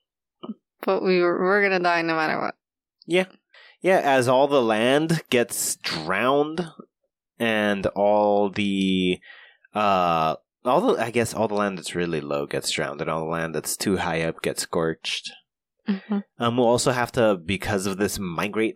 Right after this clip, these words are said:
Speaker 2: further north as things get hotter and we seek mountains and colder weather.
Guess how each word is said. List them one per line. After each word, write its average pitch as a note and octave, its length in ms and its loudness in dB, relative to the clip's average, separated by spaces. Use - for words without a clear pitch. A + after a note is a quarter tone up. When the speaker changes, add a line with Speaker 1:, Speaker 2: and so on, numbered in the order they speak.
Speaker 2:
further G2+ 320 0
north E2 480 -4
as B2+ 180 0
things B2 300 -4
get - 200 -4
hotter A2 500 -2
and G#2+ 240 -6
we D#2+ 160 -4
seek - 520 -6
mountains A#2 1080 -4
and A#2+ 360 -4
colder A#2+ 440 2
weather. F2+ 500 0